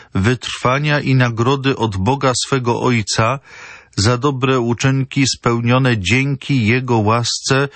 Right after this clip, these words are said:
w jedności z Jezusem. Sobór Trydencki. Wierzący, zachowując tę samą zasadę życia,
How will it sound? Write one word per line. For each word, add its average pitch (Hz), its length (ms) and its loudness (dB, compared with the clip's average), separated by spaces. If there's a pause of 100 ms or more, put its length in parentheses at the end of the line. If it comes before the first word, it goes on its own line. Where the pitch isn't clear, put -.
(280)
w 95 80 0
jedności 117 1080 0
z 90 160 -2
Jezusem. 101 680 0 (580)
Sobór 101 420 0 (140)
Trydencki. 101 880 -2 (1200)
Wierzący, 127 680 2 (240)
zachowując 117 1120 0 (200)
tę 113 180 2 (140)
samą 143 380 0
zasadę 120 560 0
życia, 113 520 0